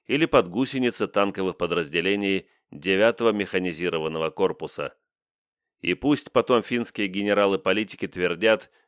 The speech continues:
что они никаких таких приказов о капитуляции передислокации не отдавали, кто ж будет всерьёз слушать байки выживших из ума зэков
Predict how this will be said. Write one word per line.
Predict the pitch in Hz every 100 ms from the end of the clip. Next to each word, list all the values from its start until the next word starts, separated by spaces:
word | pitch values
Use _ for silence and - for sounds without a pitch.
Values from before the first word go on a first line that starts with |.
| _
что | _ - 120
они | 127
никаких | 131 117 117 135 123
таких | 113 - 110
приказов | - 95 113 117 107 95
о | 90
капитуляции | - - 98 98 104 98 -
передислокации | 87 92 87 90 - 92 101 95 - 92
не | 87
отдавали, | 85 80 92 101 80 71 _ _ _ _ _ _
кто | - 170
ж | 160
будет | 110 120 107
всерьёз | 110 104 113 120
слушать | - 104 - 82
байки | 78 110 127 - 110 101 _ _ -
выживших | 82 113 131 123 - 117
из | - 101 92
ума | 95 92
зэков | 78 110 117 110 -